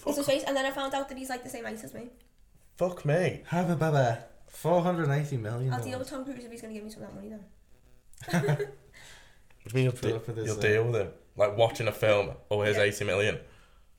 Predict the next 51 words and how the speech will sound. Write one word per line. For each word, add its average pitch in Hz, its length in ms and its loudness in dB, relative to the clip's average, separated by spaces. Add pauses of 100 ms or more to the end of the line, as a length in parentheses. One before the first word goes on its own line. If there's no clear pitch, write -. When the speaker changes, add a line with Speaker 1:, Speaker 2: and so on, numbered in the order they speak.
(180)
Speaker 3:
See, - 140 -6
here 147 120 0
it 135 100 0
is. 143 240 -4 (140)
This - 180 -18
fucking 131 380 -4
tooth 123 220 -6
Speaker 1:
This - 140 -6
Speaker 3:
thing. 131 180 -2 (100)
Speaker 1:
tooth, 466 140 -6
see? - 200 -4 (460)
That's - 200 -6
weird. 359 200 -6 (800)
Speaker 3:
It's - 120 -18
not 160 140 -10
that 196 160 -10
weird. 151 120 0
Speaker 2:
All 190 80 8
right, 175 160 8
well, 185 120 4
some 185 180 0
people 185 200 0
can't 170 180 4
help 170 180 2
themselves. - 360 4
Like, 156 180 6 (160)
Speaker 1:
<laughs> - 180 -8
Speaker 2:
I 165 140 6
got 170 160 4
hook 165 200 0
and 113 120 -2
that. 147 340 4 (100)
I 127 60 -6
can't 147 220 2
do 107 180 4
that. 101 400 0
Speaker 3:
I 147 60 -2
got 156 80 4
Speaker 1:
I've 151 100 6
Speaker 3:
a 139 40 4
Speaker 1:
got - 120 0
one 311 100 0
Speaker 3:
fucking 139 340 4
Speaker 1:
tooth. 131 120 -6
Speaker 3:
Elton 147 320 2
John 135 360 2
gap. 123 340 0 (760)
Speaker 2:
Yeah, 104 140 4
Eddie 110 180 -2
Murphy 90 300 -6
laugh. 98 160 -10